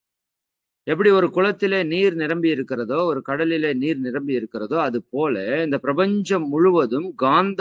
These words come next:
ஆற்றலால் நிரப்பப்பட்டிருக்கிறது. சரிங்களா? நீங்க ஒரு புரிதலுக்கு வாங்க, ஈஸியா புரியும், பெரிய சிரமம் இல்லை. காந்த ஆற்றல் கண்ணுக்கு தெரியாத இருக்கிறதால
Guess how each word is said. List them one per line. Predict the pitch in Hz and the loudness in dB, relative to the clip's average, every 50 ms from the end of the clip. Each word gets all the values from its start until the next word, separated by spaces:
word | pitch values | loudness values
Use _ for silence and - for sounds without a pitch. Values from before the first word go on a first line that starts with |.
| 180 | 0
ஆற்றலால் | 151 131 135 143 143 - - - 127 113 113 123 135 160 151 131 - _ _ _ _ - | 0 0 0 -2 -4 -6 -8 -8 -4 -4 -2 -2 -2 -2 -2 -4 -6 _ _ _ _ -6
நிரப்பப்பட்டிருக்கிறது. | 120 131 143 160 - - 165 - - 123 - 117 104 98 - - 87 82 85 - _ _ _ _ _ _ _ _ _ _ _ _ _ _ _ _ _ _ _ _ _ _ _ _ _ _ _ _ _ _ _ - | -4 -2 -2 -2 -4 -6 -6 -6 -6 -6 -6 -6 -8 -8 -8 -10 -14 -16 -16 -18 _ _ _ _ _ _ _ _ _ _ _ _ _ _ _ _ _ _ _ _ _ _ _ _ _ _ _ _ _ _ _ -10
சரிங்களா? | 120 107 101 98 90 90 120 151 147 123 - _ _ _ _ _ - | -8 -6 -4 -4 -4 -4 -4 -4 -6 -8 -12 _ _ _ _ _ -4
நீங்க | 156 170 165 160 | -2 2 4 4
ஒரு | 143 131 | 2 4
புரிதலுக்கு | - 175 196 220 214 214 196 185 - 135 | 4 2 4 4 4 4 4 2 2 0
வாங்க, | 123 117 117 120 117 107 110 139 - _ _ _ _ _ _ _ _ _ _ _ _ _ _ - | -2 -2 0 -2 -2 -4 -6 -8 -10 _ _ _ _ _ _ _ _ _ _ _ _ _ _ -2
ஈஸியா | 190 226 220 175 202 214 202 | 0 0 0 2 2 0 0
புரியும், | - - 131 139 151 151 127 104 - - | 0 -2 -2 0 0 0 0 -2 -4 -6
பெரிய | - 113 113 135 147 143 131 | -8 -6 -4 -4 -2 -4 -4
சிரமம் | 120 - 123 117 127 143 135 123 | -4 -6 -6 -6 -6 -6 -6 -6
இல்லை. | 110 92 90 - - _ _ _ _ _ _ _ _ _ _ _ _ _ _ _ _ _ _ _ _ _ _ _ _ _ _ _ _ _ - | -6 -8 -10 -14 -18 _ _ _ _ _ _ _ _ _ _ _ _ _ _ _ _ _ _ _ _ _ _ _ _ _ _ _ _ _ -8
காந்த | 110 135 147 170 214 247 262 247 254 226 | -2 0 2 4 6 6 6 6 6 4
ஆற்றல் | 214 214 - - 220 226 202 196 | 4 2 2 2 0 0 2 0
கண்ணுக்கு | 185 190 208 220 185 208 | 0 0 0 0 -2 -2
தெரியாத | 165 202 196 180 190 185 185 180 175 175 165 | -2 0 2 4 4 4 4 2 2 2 2
இருக்கிறதால | 160 165 - 180 160 160 139 135 127 127 156 | 2 0 0 -2 -2 0 0 -2 0 0 0